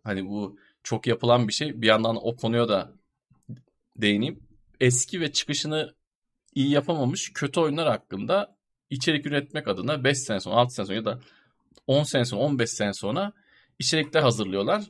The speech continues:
Diyorlar ki işte aslında o kadar kötü değildi. Bu filmler için de yapılıyor. Muhtemelen müzik albümleri için de yapılıyordur. Oyunlar için de çok yapılıyor ve bu benim çok gıcık olduğum bir şey. Çünkü bir şey çıktığında kötü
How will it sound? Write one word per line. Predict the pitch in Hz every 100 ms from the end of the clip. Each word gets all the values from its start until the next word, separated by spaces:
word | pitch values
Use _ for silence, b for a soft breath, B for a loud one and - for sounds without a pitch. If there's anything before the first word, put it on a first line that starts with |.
| -
Diyorlar | 160 113 98 87
ki | 87
işte | - 147
aslında | 147 127 - 98
o | 127 123
kadar | 98 95
kötü | - 98 165
değildi. | 123 101 - 110
Bu |
filmler | - 113 110 110
için | 110 - 110
de |
yapılıyor. | 92 85 - - 104 123 127 - -
Muhtemelen | 107 - 104 98
müzik | 95 -
albümleri | 101 101 101
için | - 98
de |
yapılıyordur. | 87 - 90 90 -
Oyunlar | - 120 113 98
için | 87 -
de | 110 175 - _ _ _ _
çok | - 147 117
yapılıyor | 107 151 170
ve | 143 143 147
bu | 127
benim | 131 -
çok | 143 -
gıcık | 135 143
olduğum | 131 123 123
bir | 92
şey. | 147 143
Çünkü | 123 120 117
bir |
şey | 120 147
çıktığında | 147 - - 143 143 143 143 -
kötü | - 131 104 92